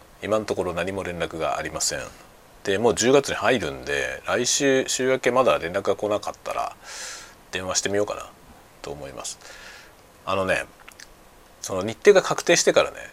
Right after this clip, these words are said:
支払いをするって話になってるんですよ。そ、その工事の日、工事がまあなんか二日に分かれて行われるので、その二日目のまでに、その二回目のね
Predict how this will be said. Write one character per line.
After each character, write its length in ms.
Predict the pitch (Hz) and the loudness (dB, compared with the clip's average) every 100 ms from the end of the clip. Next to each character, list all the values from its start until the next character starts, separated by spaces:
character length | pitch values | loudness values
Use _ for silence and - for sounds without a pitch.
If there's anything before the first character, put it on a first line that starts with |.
| - - - | -20 -20 -6
支 180 | - | 0
払 220 | 98 101 92 | 4 8 8
い 40 | |
を 60 | 90 | 6
す 120 | 185 | 0
る 60 | |
っ 20 | 180 | -4
て 100 | 85 | -6
話 200 | 76 - | -4 -6
に 60 | |
な 60 | - | -8
っ 40 | |
て 120 | - | -12
る 60 | - | -14
ん 20 | |
で 60 | - | -10
す 80 | - | -10
よ。 120 | - | -12
そ、 240 | - - 101 | -16 -12 -6
そ 140 | 95 | 0
の 80 | 127 | 0
工 220 | - 196 | 6 6
事 120 | 156 | 6
の 60 | 101 | 0
日、 340 | - 101 87 - - - - - | -2 -4 -4 -10 -20 -20 -20 2
工 160 | 190 | 6
事 100 | 135 | 6
が 100 | 98 | 4
ま 120 | 87 80 | 0 0
あ 40 | |
な 160 | 85 90 | -2 -4
ん 40 | |
か 180 | - 65 | -4 -6
二 200 | - - | -4 8
日 120 | 139 | 8
に 60 | 123 | 8
分 100 | 110 | 8
か 100 | 117 | 8
れ 80 | |
て 240 | - 120 117 - - | 6 -4 -8 -14 -10
行 100 | - | -6
わ 180 | - | -4
れ 80 | 139 | -4
る 100 | 139 | -8
の 100 | 131 | -10
で、 260 | 139 135 135 - - - - | -6 -6 -6 -10 -14 -16 -14
そ 160 | - 107 | -8 -6
の 80 | 92 | -4
二 240 | - - | -6 0
日 140 | 165 | 4
目 340 | 170 170 156 - - - - - - | 6 4 2 -2 -10 -20 -20 -20 -8
の 280 | 180 208 - - - - - - - | 2 2 2 -8 -20 -20 -20 -20 -16
ま 160 | 123 123 | 2 4
で 120 | - | 4
に、 80 | - - - - - - - - - - - - | -4 -12 -20 -20 -20 -20 -20 -20 -20 -20 -16 -10
そ 140 | 104 | -8
の 60 | 92 135 | -8 -8
二 120 | 117 | 8
回 160 | 139 | 10
目 100 | 143 | 10
の 60 | 135 | 8
ね 120 | 147 | 2